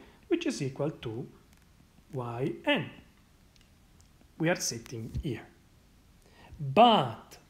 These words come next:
when the price level deviates,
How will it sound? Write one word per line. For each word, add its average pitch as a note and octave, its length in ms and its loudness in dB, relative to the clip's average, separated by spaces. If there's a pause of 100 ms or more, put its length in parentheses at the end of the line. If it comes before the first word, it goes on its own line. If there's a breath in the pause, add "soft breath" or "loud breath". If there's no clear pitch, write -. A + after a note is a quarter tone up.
when D3+ 540 4
the B2 100 -2
price A3 440 2
level E3+ 420 4
deviates, C3+ 920 0